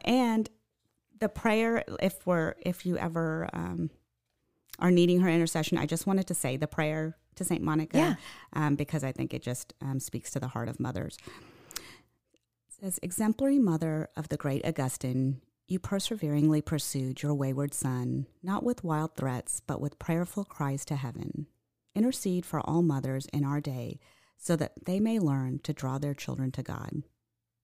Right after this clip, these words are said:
Speaker 1: Teach them how to remain close to their children, even the prodigal sons and daughters who have sadly gone astray. Amen."
Speaker 2: Mm, amen.
Speaker 1: Son,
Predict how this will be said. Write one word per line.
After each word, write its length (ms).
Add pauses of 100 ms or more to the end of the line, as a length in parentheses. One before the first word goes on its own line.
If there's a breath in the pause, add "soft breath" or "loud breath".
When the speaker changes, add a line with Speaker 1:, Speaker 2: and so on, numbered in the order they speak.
(140)
Speaker 1:
Teach 280
them 280
how 160
to 80
remain 300
close 320
to 100
their 140
children, 520 (420 soft breath)
even 260
the 80
prodigal 420
sons 460
and 100
daughters 560 (140)
who 80
have 160
sadly 360
gone 180
astray. 460 (300)
Amen." 340 (240)
Speaker 2:
Mm, 300
amen. 520
Speaker 1:
Son, 60